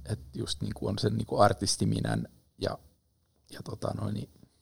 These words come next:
tietyllä tavalla sen niinku siviiliminän jollain tavalla niinku liudentunut se ero, että sä et välttämättä enää piiloudu sen tai et piiloudu enää niinku tän artistiminän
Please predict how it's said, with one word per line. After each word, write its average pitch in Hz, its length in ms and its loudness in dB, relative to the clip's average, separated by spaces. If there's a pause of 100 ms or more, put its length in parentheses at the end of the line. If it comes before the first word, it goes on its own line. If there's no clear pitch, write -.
(580)
tietyllä - 320 -6
tavalla - 280 0
sen 107 180 2
niinku 107 340 0 (840)
siviiliminän 98 880 10 (100)
jollain 104 340 6
tavalla 107 360 4
niinku - 360 2 (880)
liudentunut 101 680 2
se - 200 8 (260)
ero, - 300 2
että - 140 -4
sä - 100 4
et - 200 -2
välttämättä - 540 0
enää 101 200 6
piiloudu 110 480 4
sen - 280 8 (1160)
tai - 260 6
et - 180 8
piiloudu - 480 6
enää - 240 2
niinku - 200 0
tän - 220 0 (100)
artistiminän - 720 0